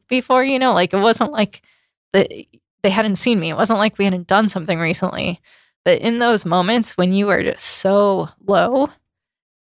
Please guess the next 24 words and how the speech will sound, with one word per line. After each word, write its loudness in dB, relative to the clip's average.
no, 0
it, 0
it's -4
nearly 0
impossible 0
to -6
think -2
of -2
one 2
thing -2
that 0
you 2
like 2
about -2
yourself. -8
And 2
it's -2
horrible 0
and 4
it's -4
hard 2
to 0
digest 0
that -4